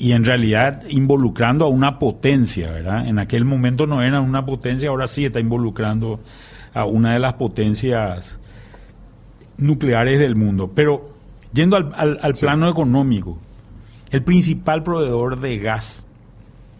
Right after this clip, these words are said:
Speaker 1: de, de Europa es Rusia. Rusia tiene gasoductos. Yo tengo entendido que Estados Unidos está mandando barcos con gas para sustituir esto a,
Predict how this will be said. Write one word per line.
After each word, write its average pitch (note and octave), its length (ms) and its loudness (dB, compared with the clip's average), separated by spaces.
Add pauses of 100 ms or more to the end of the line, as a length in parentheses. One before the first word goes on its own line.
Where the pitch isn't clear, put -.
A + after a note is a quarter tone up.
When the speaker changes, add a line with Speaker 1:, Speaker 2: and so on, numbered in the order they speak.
(960)
Speaker 1:
de, A2 500 -2 (480)
de G#2 100 -4
Europa G2+ 520 -2 (720)
es C#3+ 360 -2
Rusia. E2+ 420 -10 (300)
Rusia G2 340 -4
tiene A#2 600 0
gasoductos. A#2+ 880 -2 (520)
Yo B2+ 140 0
tengo C3+ 220 2
entendido B2+ 520 0
que B2+ 60 -6
Estados A#2+ 300 -2
Unidos A#2+ 560 0 (640)
está B2 220 -2
mandando B2 1080 0
barcos C3 520 0
con G#2+ 340 -2
gas A#2+ 440 -2 (240)
para A#2 200 0
sustituir A2+ 720 -2
esto A2 460 -4
a, G#2 460 -4